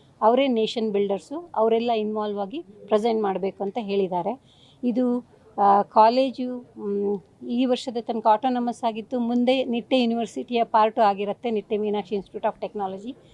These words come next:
ಈ ಎಲ್ಲ ದೃಷ್ಟಿಯಿಂದ ಈ ಒಂದು ಸಮಾವೇಶ ಬಹು-, ಬ-, ತುಂಬ, ಆ, ಮ-, ಪ್ರಾಮುಖ್ಯವಾದದ್ದು. ಕಾಲೇಜನ್ನು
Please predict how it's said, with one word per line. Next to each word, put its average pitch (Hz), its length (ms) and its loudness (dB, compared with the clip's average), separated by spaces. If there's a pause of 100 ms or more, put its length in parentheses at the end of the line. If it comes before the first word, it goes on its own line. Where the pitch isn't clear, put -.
(200)
ಈ 247 60 0
ಎಲ್ಲ 269 180 2 (100)
ದೃಷ್ಟಿಯಿಂದ 233 500 -2 (560)
ಈ 262 220 2
ಒಂದು 240 520 0 (200)
ಸಮಾವೇಶ 240 640 0 (100)
ಬಹು-, 214 420 -2
ಬ-, 233 100 -6
ತುಂಬ, 247 280 0 (240)
ಆ, 214 120 -8
ಮ-, 202 200 -10
ಪ್ರಾಮುಖ್ಯವಾದದ್ದು. 220 1000 -2 (400)
ಕಾಲೇಜನ್ನು 240 840 0